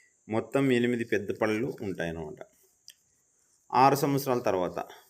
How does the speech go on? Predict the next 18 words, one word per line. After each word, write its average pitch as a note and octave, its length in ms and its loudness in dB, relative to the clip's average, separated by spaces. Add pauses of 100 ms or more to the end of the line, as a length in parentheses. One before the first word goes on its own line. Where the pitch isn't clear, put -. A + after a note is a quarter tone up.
(180)
పళ్ళు C3 500 2
మసకబారడం A2+ 920 -2
మొదలవుతుంది. G2 760 -4 (600)
ఆ, G#2+ 380 0 (120)
ఐదు, A#2 440 0
ఆరు G#2+ 200 4
పర్సెంట్, A2+ 640 -6 (1200)
ఆ, G#2+ 160 -2
ఎనిమిది A2 340 0
పర్సెంట్ A2 560 -6 (300)
సంవత్సరాల G#2+ 480 -2
మధ్య G#2 380 0
పళ్ళు G#2 460 2
మీద A2 360 0 (600)
దెబ్బలు F#2+ 760 4 (240)
రాపిడి F#2+ 600 -2 (220)
స్పష్టంగా F#2 540 -8
కనిపిస్తాయి. E2+ 600 -8